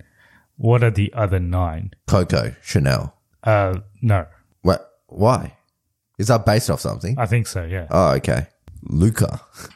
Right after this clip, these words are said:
Speaker 1: Uh, that's a Pixar, so no. Technically, Coco's also a Pixar, but
Speaker 2: Oh, okay.
Speaker 1: yeah.
Speaker 2: This is just Walt Disney. It's not based off anything. Moana. Is that based off something?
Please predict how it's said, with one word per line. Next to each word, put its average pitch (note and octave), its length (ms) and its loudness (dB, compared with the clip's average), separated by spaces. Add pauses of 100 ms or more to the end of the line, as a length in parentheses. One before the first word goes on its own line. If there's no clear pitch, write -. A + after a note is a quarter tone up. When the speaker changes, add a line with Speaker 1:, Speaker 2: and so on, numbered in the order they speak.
Speaker 1:
Uh, A2 320 2
that's C3+ 240 0
a A#2+ 60 -2
Pixar, F2+ 500 -4
so F#2+ 160 -6
no. F2 220 -8 (260)
Technically, D#3+ 500 0 (120)
Coco's A#2 380 0
also G2 220 -2
a F2+ 40 -2
Pixar, - 420 -12 (220)
but F2 220 -8 (300)
Speaker 2:
Oh, C#2+ 140 4
okay. D#2 140 -2
Speaker 1:
yeah. A1 60 0
Speaker 2:
This C#2+ 160 -2
is E2 60 -4
just F#2+ 200 0
Walt D#2 340 2
Disney. - 480 -2 (220)
It's - 120 -10
not E2 220 2
based E2+ 260 0
off D2 140 -2
anything. D2+ 480 -2 (840)
Moana. E2 560 2 (180)
Is - 140 -6
that F2+ 160 2
based G2+ 240 2
off F#2+ 100 0
something? B2+ 380 2